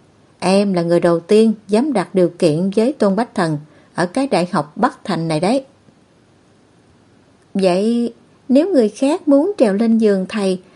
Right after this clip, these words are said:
để đổi lấy thành tích, thầy có đồng ý không?" Cô mạnh dạn hỏi thêm. Tôn Bách Thần quan sát thái độ của Mạn Nghiên, liền biết cô gái này đang nghĩ gì trong lòng. Hắn để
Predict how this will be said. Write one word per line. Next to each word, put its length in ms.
để 120
đổi 200
lấy 260
thành 240
tích, 240
thầy 180
có 220
đồng 180
ý 180
không?" 280
Cô 300
mạnh 300
dạn 260
hỏi 260
thêm. 200
Tôn 180
Bách 180
Thần 320
quan 180
sát 240
thái 140
độ 280
của 180
Mạn 260
Nghiên, 220
liền 280
biết 240
cô 140
gái 200
này 340
đang 220
nghĩ 240
gì 280
trong 180
lòng. 160
Hắn 340
để 160